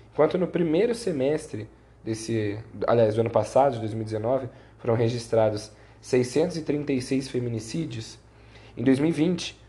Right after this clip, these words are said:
foram contabilizados seiscentos e quarenta e oito casos. As vítimas,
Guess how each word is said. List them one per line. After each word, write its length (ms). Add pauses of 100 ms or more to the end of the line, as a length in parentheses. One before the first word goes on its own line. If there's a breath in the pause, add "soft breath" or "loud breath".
(120)
foram 180
contabilizados 760 (160)
seiscentos 560
e 40
quarenta 440
e 20
oito 260
casos. 520 (300 soft breath)
As 200
vítimas, 640